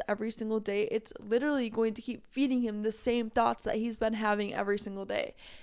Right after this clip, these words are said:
If he, you know, if he wakes up and he's like, "Oh, another day of work," does his routine, he's going to be fed the same negative ass thoughts that he's, that he's been having because your brain and your,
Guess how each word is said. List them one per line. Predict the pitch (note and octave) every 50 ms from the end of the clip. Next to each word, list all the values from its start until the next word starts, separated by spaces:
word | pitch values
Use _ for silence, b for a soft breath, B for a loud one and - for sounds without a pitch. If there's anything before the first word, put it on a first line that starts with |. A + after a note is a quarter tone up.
| B B
If | - B3 -
he, | - C#4+ C#4
you | B3 C4
know, | B3+ B3 A3+
if | G#3+
he | A3+ A#3+
wakes | G#3+ A3 A#3 A#3 A3+ - -
up | A#3 A3+ A3+
and | B3 A3+
he's | A#3 A3+ A3 -
like, | A3+ G#3+ G#3 G#3 - - B B B B B B B B B B -
"Oh, | B3+ C4 A#3+ A#3+ - -
another | - - B3 B3 A3+ A#3 A3
day | A3 A3 G#3+
of | G#3+ G#3+ G#3
work," | G3+ G#3+ G#3+ G#3 G3+ - - - - - - - - _ _ _ _ _ _ _ _ - _ - - - - - _ _ _ _ _ _ - _ - - - - - - - _ _ - - - - - - - - -
does | - A3+ A3 A3 A3
his | - A#3+ A3+ G#3+ -
routine, | A3+ A3 - - A#3 G#3 G#3 G#3 G#3 G#3 G#3 B3 - _ _ -
he's | - - C4+ C4+ C4 -
going | - C4 C#4 C#4+ C#4+
to | D4
be | B3+ B3+ B3 A3+
fed | - - A3+ A3 A3 G3+
the | G3 G#3
same | - - - A3+ G#3 G#3+ G#3 G#3 A3 - B B B B B
negative | A3+ G#3+ G#3+ G#3+ G#3 G#3+ G3+ G#3+ G#3
ass | G#3 G#3 G3+ G#3 -
thoughts | - - G3+ - - - -
that | - -
he's, | - - A3+ G#3 G3+ - - - - -
that | - G#3 A3 A3+
he's | A3 A3 G#3+ -
been | G#3+ G#3 G#3
having | A3+ G3+ A2 - G3+ G3+ G3+
because | G3+ G#3+ G#3 - A3 G#3+ - - B B B B B B B B B B B _ - -
your | B3+ B3+
brain | A#3+ G#3+ G3 - - A3+ A3+ B3 D4 F4
and | F4+ E4+ D#4+
your, | D#4 D4 B3+ A3+